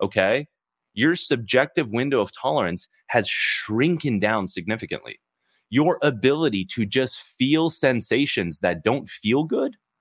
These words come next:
have resulted, your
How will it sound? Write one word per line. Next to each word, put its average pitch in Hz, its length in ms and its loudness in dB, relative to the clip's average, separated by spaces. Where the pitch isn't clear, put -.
have 135 440 2
resulted, 120 880 2
your 113 240 2